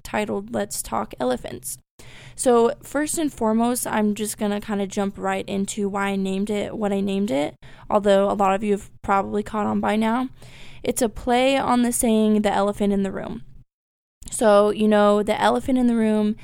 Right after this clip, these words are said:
is basically the topic of conversation or the event or the situation that is super obvious to everyone there. Like, that's why they refer to it as an elephant, because there's just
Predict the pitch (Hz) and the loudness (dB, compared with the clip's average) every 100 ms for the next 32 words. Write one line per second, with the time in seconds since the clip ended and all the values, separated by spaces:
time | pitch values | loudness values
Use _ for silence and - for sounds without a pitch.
0 | - - - - 240 233 208 233 202 226 | -14 -20 -20 -4 2 4 2 0 2 2
1 | 247 262 254 240 214 - - - 247 240 | 2 -2 -2 0 0 -2 -4 -4 -4 -4
2 | 240 226 220 226 - 220 220 214 208 208 | 0 2 2 0 -2 -2 0 2 2 2
3 | 208 - - - - - 226 214 208 208 | 0 -4 -16 -18 -12 -2 4 6 6 4
4 | 208 196 202 208 202 202 - - 202 202 | 2 2 4 4 4 2 -2 -4 2 2
5 | 202 214 202 214 240 - 226 220 220 208 | 2 0 -4 -2 -2 0 0 0 2 2
6 | 196 202 220 - - 285 269 226 202 196 | 2 0 -2 -6 -2 0 4 4 4 2
7 | 202 - 214 202 202 208 - - 247 - | -4 -4 -4 -4 -4 -8 -10 -12 -16 -8
8 | 208 202 208 202 220 190 208 214 220 214 | -6 -2 -2 -4 -4 2 4 4 2 0
9 | - 208 202 208 196 196 202 208 - 220 | -4 -6 -4 -4 -4 -2 -4 -4 0 2
10 | 226 214 202 202 208 208 214 202 - 196 | 2 0 0 -2 -4 -4 -2 -4 -6 -8
11 | - | -10